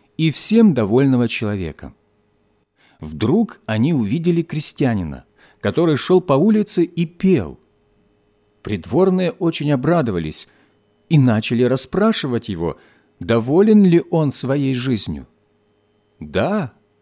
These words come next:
ответил тот человек, — «утром, просыпаясь, я благодарю Бога за здоровье. Вечером я благодарю Его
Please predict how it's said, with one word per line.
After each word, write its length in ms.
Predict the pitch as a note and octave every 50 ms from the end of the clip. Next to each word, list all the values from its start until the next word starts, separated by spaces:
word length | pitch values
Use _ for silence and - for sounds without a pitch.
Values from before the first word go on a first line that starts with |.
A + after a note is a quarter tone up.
| _ _ -
ответил 600 | - A#2 A#2 - G2+ F#2+ A#2 B2 - - F#2+ F2
тот 200 | - F#2+ F2+ -
человек, — 640 | - - A2 G#2 G#2+ A#2 A2 F#2+ D2+ - _ - _ _ _ _ _ _ _ _ _ _ _ _ _ _ _ _ -
«утром, 540 | - A#2 E3 F#3+ F#3+ - A#2+ G#2 D#2 C2+ - _ _ _ _ _ _ -
просыпаясь, 840 | - A2+ B2 - D3+ C3+ - - D3 D#3 F3+ G3 F3 C3+ - -
я 200 | G3+ G#2+ D3 E3
благодарю 560 | D#3 D3+ D#3+ C#3+ D3 - C#3 C#3 C#3 D#3+ G3+
Бога 480 | F3+ C3+ B2 C#3+ D#3 E3 D#3 D#3 D#3+ - _ _ _ _ - -
за 220 | - - C3+ D3
здоровье. 600 | C#3 C3+ D3+ D3+ C#3+ B2+ C3+ C#3 G2+ D2+ C2 - _ _ _ _ _ _ _ _ _ _ _ _ -
Вечером 600 | F#2 F2 A#2 F#3 A#3 A3+ - A3 G3+ G3 G3 D#3
я 200 | B2+ A2 D3 E3
благодарю 580 | E3 D3 D#3 D3 C#3 D3 C3 C3 B2 C#3 F#3 G#3
Его 380 | G#3+ G3+ F#3 F3+ F#3 F3 F3+